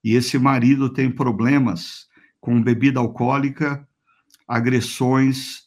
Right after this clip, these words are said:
verbais, atitudes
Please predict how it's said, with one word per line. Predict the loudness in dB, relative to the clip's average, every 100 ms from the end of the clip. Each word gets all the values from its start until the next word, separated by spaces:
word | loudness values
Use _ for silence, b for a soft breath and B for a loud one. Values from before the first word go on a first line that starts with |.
| _
verbais, | -2 0 0 0 -2 -2 -2 -4 -8 -18 -20 _ _ _ -6
atitudes | -4 -2 -4 -2 2 2 2 -2 -4 -8 -12 -16